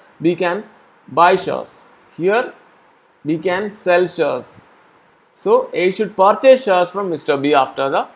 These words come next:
contract. Uh, Mister A have given the right to sell shares of X Limited to Mister B for six hundred rupees. Here also six hundred rupees.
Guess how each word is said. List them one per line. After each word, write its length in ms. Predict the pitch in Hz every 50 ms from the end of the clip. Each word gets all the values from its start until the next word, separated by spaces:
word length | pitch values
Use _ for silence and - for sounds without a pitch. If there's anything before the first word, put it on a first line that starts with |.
| - - _ -
contract. 580 | 127 117 117 110 107 110 110 107 104 - _ _ _ _ _ _ _ _ _ _ _ _ _ _ _ _ _ _ _ - - - - -
Uh, 240 | 127 127 123 120 120
Mister 360 | 131 147 160 160 185 175 165
A 80 | 175 190
have 320 | 208 208 196 185 180 160
given 280 | 170 175 160 165 165 165
the 140 | 160 151
right 220 | 147 151 160 160 156
to 100 | 175 156
sell 300 | - - 170 160 160 160
shares 360 | - - 160 151 151 156 151
of 140 | 160 147 147
X 220 | 156 147 - - 156
Limited 380 | 156 151 147 143 135 143 139
to 40 | 139
Mister 300 | 143 143 139 139 143 143
B 180 | 139 143 143 143
for 260 | - 139 135 135 127
six 260 | - - 120 - -
hundred 240 | 120 117 117 110 104
rupees. 260 | 107 - - - -
Here 240 | - 139 139 143 143
also 300 | 143 143 139 127 - 139
six 260 | 123 - 127 123 -
hundred 220 | 120 120 113 110 117
rupees. 320 | 120 - - 131 - _